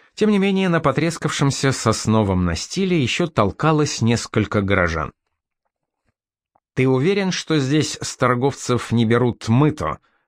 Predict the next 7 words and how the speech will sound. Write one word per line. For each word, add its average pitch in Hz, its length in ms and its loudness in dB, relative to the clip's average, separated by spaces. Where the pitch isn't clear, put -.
всполошился 92 680 -4
Норман. 90 380 0
«Платят 143 560 2
при 131 160 2
провозе 131 520 2
через 120 360 0
ворота», 107 580 0